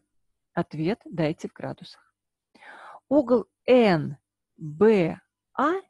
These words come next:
вписанный. Следовательно, дуга А Н, на которую он опирается, это есть часть дуги А Н Б,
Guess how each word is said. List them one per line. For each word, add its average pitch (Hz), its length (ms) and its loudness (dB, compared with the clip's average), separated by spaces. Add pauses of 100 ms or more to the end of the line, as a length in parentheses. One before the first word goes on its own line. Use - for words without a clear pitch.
(280)
вписанный. - 840 -6 (380)
Следовательно, 226 1000 0 (1200)
дуга 220 680 0 (160)
А 202 280 -2 (260)
Н, 175 380 -2 (160)
на 196 100 -8
которую 208 480 -4
он 196 60 -2
опирается, 190 640 -8 (340)
это 220 220 0
есть 254 380 -4
часть 196 720 -2 (920)
дуги 165 640 -4 (440)
А 165 360 -2
Н 170 280 -4
Б, 139 300 -10